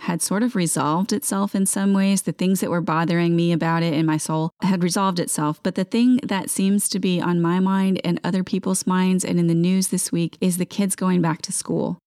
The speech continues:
My feed has been filled up with first day of school pictures already. Now, if you are in a different part of the country, you may not start school this early. We start early and we start this week. My son starts Friday. Many, uh, schools have opened and my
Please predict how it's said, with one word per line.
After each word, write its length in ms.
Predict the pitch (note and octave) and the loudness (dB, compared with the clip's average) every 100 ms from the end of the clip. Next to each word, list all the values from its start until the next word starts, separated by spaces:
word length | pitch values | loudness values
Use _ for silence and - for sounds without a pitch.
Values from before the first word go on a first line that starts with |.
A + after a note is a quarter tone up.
| - | -4
My 520 | F3+ F#3 F#3+ F#3+ - | 0 2 2 2 -2
feed 440 | - - A3+ A#3 A3+ | -8 -2 2 4 4
has 220 | G3+ F3+ | 2 0
been 180 | - E3+ | 0 0
filled 380 | - F#3 G3+ - | 0 0 0 0
up 340 | F3+ F3 - | 0 0 0
with 200 | E3+ - | -4 -2
first 280 | E3+ F3+ - | -2 -2 0
day 160 | F3+ | 0
of 80 | E3+ | 0
school 340 | - - E3+ E3 | -2 -2 -2 -2
pictures 400 | E3+ - D3+ D#3 | -4 -4 -2 0
already. 400 | D3+ D#3 D3+ C#3+ | 0 0 0 2
Now, 240 | D3+ D3+ | 2 0
if 160 | E3 F3+ | 0 0
you 180 | G3 | 2
are 160 | F#3 F3 | 2 0
in 140 | D#3 | 2
a 60 | E3+ | 0
different 260 | F#3 - - | 0 -2 -4
part 160 | F3+ | -2
of 60 | D#3 | 0
the 40 | |
country, 360 | - F3+ - E3 | 0 -2 0 0
you 160 | F3 | 2
may 120 | G3+ A#3+ | 4 2
not 220 | B3+ - | 2 -2
start 260 | - F#3+ | -4 -4
school 300 | F#3+ - F#3 | -4 -2 0
this 160 | F3+ F3 | 0 -2
early. 320 | E3+ D3+ C#3 - - | -2 -2 -2 -4 -2
We 100 | G#3+ | 0
start 380 | - G#3+ G3 - | 0 0 0 0
early 400 | F3 E3+ D3 - | 0 2 0 0
and 160 | E3+ | 2
we 100 | E3+ | 2
start 340 | F3+ - E3+ - | 0 0 -2 -2
this 200 | D#3 D3 | -2 -4
week. 180 | - | -4
My 200 | F3+ F#3 | 0 0
son 200 | G3 G3+ | 0 0
starts 320 | G#3 F3+ F3 - | 0 -2 -4 -4
Friday. 540 | - C#3+ C#3+ C#3 D3 - - - | -4 0 0 0 -2 -6 -18 -6
Many, 680 | F3 F3 F3+ G3 G3+ G3 G3 - | 0 2 4 4 4 4 0 0
uh, 220 | F3 E3+ | 0 0
schools 380 | D#3+ - F3+ F3+ | -2 -2 -2 0
have 140 | F3+ - | -2 -2
opened 500 | E3 E3 E3+ E3 D#3 D#3 | -2 0 2 2 2 0
and 400 | D#3 D#3 D#3 D3+ | 2 2 2 2
my 480 | D#3 D#3 D3+ D3 | 2 2 2 0